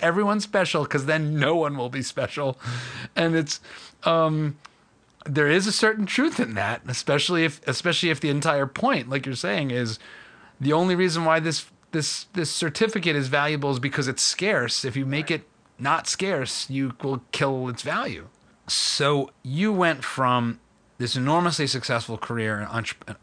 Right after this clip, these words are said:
Speaker 1: as an entrepreneur and as an oil man and as a geologist and as a businessman.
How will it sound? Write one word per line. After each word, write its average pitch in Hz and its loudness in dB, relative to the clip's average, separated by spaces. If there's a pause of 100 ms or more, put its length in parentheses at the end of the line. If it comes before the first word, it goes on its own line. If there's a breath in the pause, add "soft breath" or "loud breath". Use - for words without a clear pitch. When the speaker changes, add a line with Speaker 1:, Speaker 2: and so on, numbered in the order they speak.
(140)
Speaker 1:
as 107 -6
an 110 -4
entrepreneur 110 -2
and 95 -2
as 90 -4
an 98 -6
oil 107 0
man 98 -2
and 95 -2
as 92 -4
a 90 -10 (280)
geologist 95 -4
and 92 -12
as 87 -10
a 87 -10
businessman. 76 -12